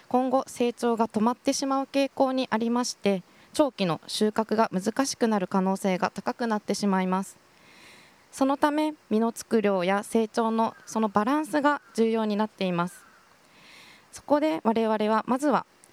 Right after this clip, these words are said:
生育状態の調査を簡単に行うためのスマホアプリの開発を行いました。音声認識を使ったスマホアプリにより、計測作業をしながら結果の入力を行うことができます。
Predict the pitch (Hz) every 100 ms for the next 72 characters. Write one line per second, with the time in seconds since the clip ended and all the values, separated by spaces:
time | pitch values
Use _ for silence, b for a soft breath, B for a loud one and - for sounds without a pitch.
0 | _ - 269 277 285 302 320 302 220 190
1 | 196 214 220 208 - 175 - 208 220 240
2 | 233 233 - 226 233 240 - 254 285 233
3 | - - - 220 247 294 311 311 240 185
4 | - 196 196 - 190 196 - 185 196 202
5 | 208 214 - - _ _ _ _ b b
6 | b b b b b 269 294 330 311 330
7 | 320 - 185 190 208 - 196 - 190 -
8 | 214 214 226 226 220 190 175 165 165 202
9 | 214 B B B B - 277 285 311 339
10 | 311 269 202 190 196 190 185 185 190 _
11 | 220 - 233 233 240 240 240 240 - 233
12 | 247 - 220 240 262 311 285 202 180 -
13 | 175 185 -